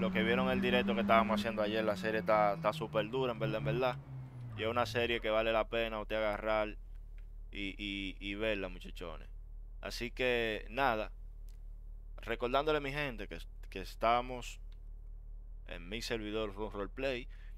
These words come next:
En la descripción del video estará lo que es la I P de dicho servidor. Gracias a cada uno de ustedes por queda-,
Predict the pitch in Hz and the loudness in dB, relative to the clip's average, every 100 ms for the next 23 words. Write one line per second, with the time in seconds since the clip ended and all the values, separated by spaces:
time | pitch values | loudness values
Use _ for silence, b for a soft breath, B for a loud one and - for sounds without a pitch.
0 | - 127 135 139 139 143 165 170 160 147 | -6 0 4 4 2 -2 -2 0 2 4
1 | 147 143 127 123 123 113 110 113 113 110 | 4 4 4 4 4 2 0 2 0 -2
2 | - 98 98 107 - 110 104 104 104 104 | -6 -2 0 0 -2 -2 0 -2 -4 -6
3 | - 104 92 78 67 b b - 110 131 | -4 -4 -6 -8 -10 b b -2 2 4
4 | 143 135 135 131 131 123 117 123 117 104 | 4 4 6 6 2 -2 0 0 0 -2
5 | 92 95 101 | -4 0 0